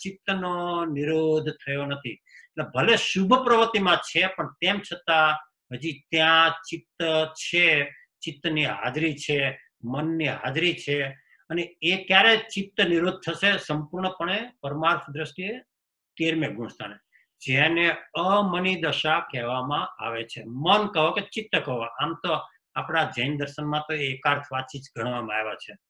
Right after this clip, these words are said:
વેદાંતમાં મન, બુદ્ધિ, ચિત્ત અને અહંકાર, એ રીતે એનું થોડું વિભાજન કરીને થોડું વધારે ડિટેલમાં સમજાવ્યું છે. પણ જૈન દર્શનમાં મોટે ભાગે મન અને ચિત્ત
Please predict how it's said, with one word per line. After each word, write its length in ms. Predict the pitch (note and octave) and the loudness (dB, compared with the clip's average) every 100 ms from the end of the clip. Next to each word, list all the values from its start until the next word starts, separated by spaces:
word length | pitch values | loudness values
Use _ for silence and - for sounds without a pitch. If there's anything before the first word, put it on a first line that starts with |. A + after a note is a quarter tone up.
| _ - _ _ - | _ -20 _ _ -8
વેદાંતમાં 920 | B2+ C3 E3 E3+ E3+ D#3 D3+ D3+ C#3+ - _ _ | -4 0 2 2 -2 0 4 4 4 -6 _ _
મન, 600 | B2 B2 C3 D3+ E3 F3+ F3 _ _ | -10 -6 0 2 2 -2 -10 _ _
બુદ્ધિ, 720 | C3+ B2+ A2+ D3+ D#3+ F3+ - _ | -8 -8 -6 -2 0 -2 -8 _
ચિત્ત 340 | - D#3+ - E3 | -12 -12 -4 -2
અને 140 | D3+ | -2
અહંકાર, 680 | C3 C3 C#3 C#3+ C3+ B2 - | -2 -2 -2 -2 0 -2 -2
એ 100 | C#3+ | -4
રીતે 220 | D3 D3 D3+ | -2 -2 -4
એનું 240 | C#3 C#3+ | -2 -6
થોડું 240 | - C3+ | -8 -8
વિભાજન 520 | A2 A2+ B2 C3+ C#3+ C#3 | -8 -4 -2 0 -2 -4
કરીને 260 | C3+ C3+ | -4 -4
થોડું 280 | C3 C3 B2 | -6 -8 -8
વધારે 340 | A2 C3 C#3 | -6 -4 -4
ડિટેલમાં 420 | B2+ B2 C#3+ C3+ B2 | -4 -8 -6 -4 -4
સમજાવ્યું 520 | C#3+ D3 G3 F#3 C3+ | -6 -2 0 0 -2
છે. 280 | B2+ C#3 - - _ _ | -6 -10 -12 -20 _ _
પણ 180 | D3+ C3 | -6 -6
જૈન 280 | - C3 D#3+ | -2 -2 0
દર્શનમાં 500 | D3+ - D3 D3 C3 | -2 -4 -4 -4 -4
મોટે 260 | C3 D3+ | -4 0
ભાગે 380 | D#3 C#3+ C#3 C3+ C3+ - _ _ | 2 2 0 0 -2 -8 _ _
મન 460 | A2+ B2+ E3 G#3 A3+ - _ D#3 | -4 2 4 4 0 -10 _ -4
અને 140 | D#3+ | -4
ચિત્ત 440 | - - G3 - | -2 -4 -4 -4